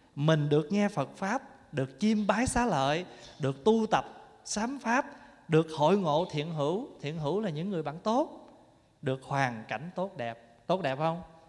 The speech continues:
Tốt đẹp. Trời lạnh cái có máy lạnh. Mà giờ phát run. <laughs> Chẳng những lạnh mà còn phát run nữa, là vì nó quá lạnh. Không?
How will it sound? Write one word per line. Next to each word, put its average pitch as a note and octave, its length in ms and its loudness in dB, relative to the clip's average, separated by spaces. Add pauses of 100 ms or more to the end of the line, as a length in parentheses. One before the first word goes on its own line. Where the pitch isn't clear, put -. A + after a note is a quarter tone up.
(280)
Tốt D#3+ 280 -10
đẹp. A2+ 240 -14 (1200)
Trời B2 220 0
lạnh A#2+ 260 -6
cái D#3+ 140 -12
có E3+ 100 -8
máy E3 180 -8
lạnh. A2+ 360 -12 (2250)
Mà C#3+ 160 4
giờ D#3 140 4
phát - 220 2
run. F#3+ 340 8 (640)
<laughs> - 720 -4
Chẳng F#3 180 2
những G3+ 200 2
lạnh D#3+ 260 6
mà F3+ 120 2
còn D#3 80 -2
phát A#3 160 0
run A3+ 300 4
nữa, G#3 200 -4
là A3 120 -8
vì F#3 80 0
nó A3+ 80 0
quá B3+ 220 2
lạnh. G3 280 4 (800)
Không? F#3 340 4